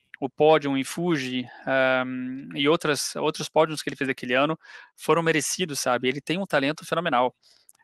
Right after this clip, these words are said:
Mas o que eu acho super interessante agora é a, a energia, a, e a bondade que sai do cara, é, nessa, nessa época. Porque o Fernando era um F D P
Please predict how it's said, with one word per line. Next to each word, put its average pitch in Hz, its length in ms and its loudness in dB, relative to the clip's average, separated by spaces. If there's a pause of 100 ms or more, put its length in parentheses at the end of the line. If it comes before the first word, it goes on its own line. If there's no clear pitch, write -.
(120)
Mas 156 220 2
o - 20 -8
que - 80 -14
eu 175 80 6
acho 170 160 -2
super 175 220 -2
interessante 156 440 -2
agora 131 480 4 (220)
é 135 300 4
a, 120 500 4
a 131 100 4
energia, 165 840 0 (1000)
a, 135 460 4
e 143 160 2
a 139 160 4 (320)
bondade 143 1000 4 (180)
que 151 100 -4
sai 151 300 4
do 147 100 -2
cara, 147 600 4
é, 131 560 4
nessa, 147 340 0
nessa 143 260 0
época. 143 440 2 (400)
Porque 160 160 -2
o - 20 0
Fernando 165 420 2
era 190 140 4
um 226 240 -2 (320)
F 180 240 0
D 208 140 6
P 190 420 2